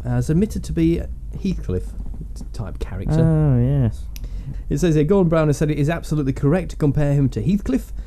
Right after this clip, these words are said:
Speaker 1: the brooding romantic hero of Emily Bronte's novel Wuthering Heights. In a New Statesman interview, the Prime Minister was told some women say that you remind them of Heathcliff. He replied,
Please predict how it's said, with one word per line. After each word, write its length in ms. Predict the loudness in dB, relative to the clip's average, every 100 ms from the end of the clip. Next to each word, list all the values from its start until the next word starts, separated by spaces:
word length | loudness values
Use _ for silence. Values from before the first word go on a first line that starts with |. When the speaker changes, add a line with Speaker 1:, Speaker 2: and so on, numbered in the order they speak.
| -10 -4
Speaker 1:
the 80 | 2
brooding 380 | 4 4 6 6
romantic 400 | 6 4 0 0
hero 300 | 2 4 2
of 60 |
Emily 240 | 2 0 0
Bronte's 360 | 0 -2 -2
novel 240 | -4 -2 -4
Wuthering 300 | -4 -4 -4
Heights. 400 | -4 -6 -8 -10 -10 -10 -10 0
In 80 | 4
a 20 | 6
New 120 | 6
Statesman 400 | 2 0 2 2
interview, 300 | 2 2 2
the 60 | 2
Prime 160 | 2 2
Minister 240 | 2 2
was 100 | 0
told 260 | 0 0 2
some 180 | 4
women 260 | 4 4 2
say 160 | 0 -2
that 80 |
you 180 | 2 2
remind 320 | 2 2 0
them 140 | 0 -2
of 100 | -2
Heathcliff. 560 | -6 -8 -8 -8 -8 -10 -10 -4
He 120 | 4 4
replied, 460 | 4 2 2 0